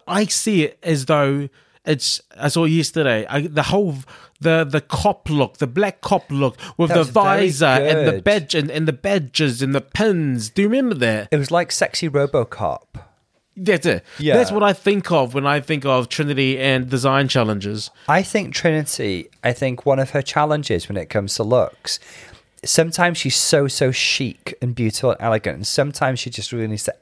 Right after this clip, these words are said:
Speaker 2: edit. Um, and I think the Robocop
Speaker 1: A drag queen?
Speaker 2: <laughs>
Speaker 1: Giving too much?
Speaker 2: I know,
Speaker 1: Oh
Speaker 2: I know.
Speaker 1: my God.
Speaker 2: The, the cop look was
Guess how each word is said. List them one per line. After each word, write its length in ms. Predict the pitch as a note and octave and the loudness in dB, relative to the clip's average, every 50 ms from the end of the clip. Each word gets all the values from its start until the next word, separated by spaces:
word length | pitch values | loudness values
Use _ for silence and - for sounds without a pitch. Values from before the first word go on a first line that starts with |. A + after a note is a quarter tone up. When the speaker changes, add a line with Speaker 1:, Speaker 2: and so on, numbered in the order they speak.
| _ - | _ -6
Speaker 2:
edit. 440 | G2+ G2+ - A#2 C3+ D3 - - _ _ _ _ _ _ _ _ _ _ _ _ _ _ _ _ | -6 -2 0 2 2 2 0 -2 _ _ _ _ _ _ _ _ _ _ _ _ _ _ _ _
Um, 380 | - A2+ A#2+ A#2+ A2+ A2+ A2 A2+ - _ _ _ _ _ _ _ _ _ _ _ _ _ _ _ _ _ - - | 0 2 2 2 0 -2 -6 -10 -16 _ _ _ _ _ _ _ _ _ _ _ _ _ _ _ _ _ -12 -4
and 120 | - C3+ B2 | 0 0 2
I 80 | A#2 A#2 | 0 0
think 420 | - - - D#3 C#3+ C#3+ B2+ - | -4 -4 -4 -4 -4 -4 -6 -10
the 80 | - C#3+ | -10 -4
Robocop 460 | B2+ C3+ C3 B2+ - C3 - - D3+ | 0 0 0 0 -2 -4 -2 0 0
Speaker 1:
A 40 | D#3+ | 0
drag 480 | B2 - - A#2 A2+ B2 C3+ D3+ - | 0 -2 -2 -2 0 0 0 0 -2
queen? 600 | - - A#2 - C4+ D4 D#4+ E4 F4 F4 E4 F3 - - F#3+ E3+ F#3 - F#3+ F3+ | -4 -6 -2 0 2 2 2 2 0 0 -2 -4 -2 -2 -2 -2 0 -2 -2 -2
Speaker 2:
<laughs> 400 | F#3 - E3+ E3+ _ F3 E3 - | -2 -6 -8 -8 _ -10 -8 -2
Speaker 1:
Giving 320 | - G#3 F3+ F3 G#3 G#3+ F#3+ | 0 0 2 2 0 -2 -4
too 300 | - - - G#3+ C4+ D4 | -6 -6 -4 -2 -2 0
much? 440 | C#4+ E3+ C3 A#2+ B2 C#3+ A3 G3 - _ _ _ - | 0 0 0 2 2 2 2 0 -2 _ _ _ -2
Speaker 2:
I 240 | - F3+ F3+ F#3 | -2 0 0 0
know, 500 | G3 G#3 A3 A3 A3 G#3+ G3+ F#3+ D#3 B2 F#2 | 0 2 2 4 4 4 4 2 2 0 0
Speaker 1:
Oh 120 | - A3 C4 | 0 2 2
Speaker 2:
I 180 | - - - | 2 2 2
know. 80 | D4 D4+ | 2 2
Speaker 1:
my 280 | D4+ D4 C#4+ D4 D4 C#4+ - | 2 4 2 2 0 -2 -4
God. 720 | E4 F#4 F4+ A3+ D#3 D3 D3+ D3+ D#3 D#3+ D#3 D3+ C#3+ C#3 | -4 -4 -2 -2 -2 0 0 0 0 0 0 -2 -2 0
Speaker 2:
The, 240 | C#3+ C#3+ C#3+ C3+ - - | 0 0 0 0 -2 -4
the 100 | D#3+ D#3 | -6 -6
cop 380 | - - F#3 F3 - - - | -2 0 0 0 0 -4 -4
look 300 | E3 D3 - - - - | -4 -4 -4 -4 -8 -8
was 320 | C3 C3 B2 A#2+ - - | -6 -6 -4 -4 -8 -10